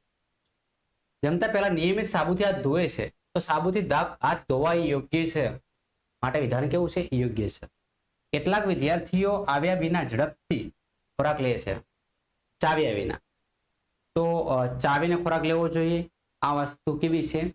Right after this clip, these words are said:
અયોગ્ય છે. ખોરાક હંમેશા ચાવીને લેવો જોઈએ.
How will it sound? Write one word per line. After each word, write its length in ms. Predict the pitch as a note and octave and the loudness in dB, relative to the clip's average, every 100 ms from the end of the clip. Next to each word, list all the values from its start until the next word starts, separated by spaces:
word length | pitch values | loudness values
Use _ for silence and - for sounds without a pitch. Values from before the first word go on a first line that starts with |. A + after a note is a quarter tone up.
| _ _ - | _ _ -2
અયોગ્ય 460 | C#3+ C#3 A2+ A2+ | 0 0 0 -2
છે. 80 | G2 | -2
ખોરાક 300 | - C3 D3 | -4 -2 0
હંમેશા 380 | B2+ B2 D3+ E3 | 0 0 0 -2
ચાવીને 380 | D3 C3+ C3+ C3+ | 0 0 0 0
લેવો 380 | A2+ A#2 C3 - | 0 0 -4 -2
જોઈએ. 440 | B2+ B2+ G#2+ G2 | 0 0 0 -4